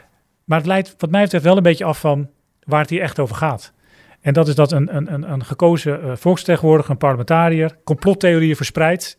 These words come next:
in de plenaire zaal, waar toch echt wel mensen naar kijken. En wat zeker ook via social media vervolgens massaal wordt verspreid. En waar de minister van Financiën, Sigrid Kaag, heel veel last van gaat krijgen.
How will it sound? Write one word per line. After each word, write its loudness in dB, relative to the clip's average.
in -6
de -6
plenaire 0
zaal, 0
waar -6
toch -2
echt -8
wel 2
mensen 0
naar -2
kijken. 0
En -6
wat -4
zeker 2
ook 0
via -4
social 2
media 4
vervolgens -2
massaal 0
wordt -2
verspreid. -2
En -2
waar 2
de 0
minister -4
van 0
Financiën, 2
Sigrid -6
Kaag, -2
heel 4
veel -4
last -2
van -2
gaat -10
krijgen. -8